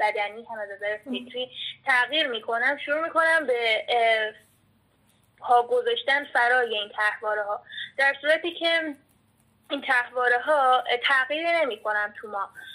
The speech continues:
اه، یعنی اتفاقاتی که بر ما افتاده، تجربه‌هایی که داشتیم، اینا قرار نیست تغییری بکنن. ما قراره یه طرحواره‌هایی بهشون اضافه کنیم و یه سری جاها که بخشون ناراضی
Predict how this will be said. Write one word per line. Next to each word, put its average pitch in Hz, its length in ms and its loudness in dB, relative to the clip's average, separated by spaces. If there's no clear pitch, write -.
اه، 240 520 6
یعنی 262 680 -2
اتفاقاتی 262 540 -2
که 285 80 0
بر 233 120 4
ما 214 180 -2
افتاده، 226 400 -4
تجربه‌هایی 233 560 -2
که 247 100 -8
داشتیم، 262 540 -6
اینا 254 260 -2
قرار 226 220 2
نیست 254 160 -10
تغییری 208 480 -4
بکنن. 208 500 -12
ما 311 100 4
قراره 302 380 4
یه 311 220 2
طرحواره‌هایی 240 640 2
بهشون 254 340 -4
اضافه 240 380 2
کنیم 233 340 -6
و 226 80 -8
یه 254 220 -6
سری 277 220 -4
جاها 240 180 2
که 247 120 -8
بخشون 240 440 -2
ناراضی 233 520 2